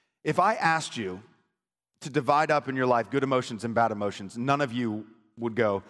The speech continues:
"Michael, I just can't do that." Right? You'd be like, "Okay, yeah, happiness, contentment, rest, peace, joy, good emotions. Anger, bad emotion. Jealousy, bad emotion. Fear,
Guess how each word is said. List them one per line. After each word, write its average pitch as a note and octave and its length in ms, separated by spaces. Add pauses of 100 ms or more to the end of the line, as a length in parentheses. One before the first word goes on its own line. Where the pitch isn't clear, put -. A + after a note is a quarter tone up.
(680)
"Michael, C3 260
I B2 80
just C#3+ 180
can't D#3 220
do C#3+ 140
that." F2 280 (1400)
Right? D3+ 200
You'd D3 140
be C#3 40
like, A#2 240
"Okay, B2 220
yeah, A2 340
happiness, C#3+ 760 (200)
contentment, C3+ 680 (300)
rest, B2 600 (300)
peace, - 540 (300)
joy, C3 440 (260)
good C3+ 140
emotions. G2+ 600 (420)
Anger, D3 480 (440)
bad A#2 180
emotion. F#2 380 (240)
Jealousy, C#3 680 (280)
bad A2+ 260
emotion. F#2 480 (100)
Fear, D#3 600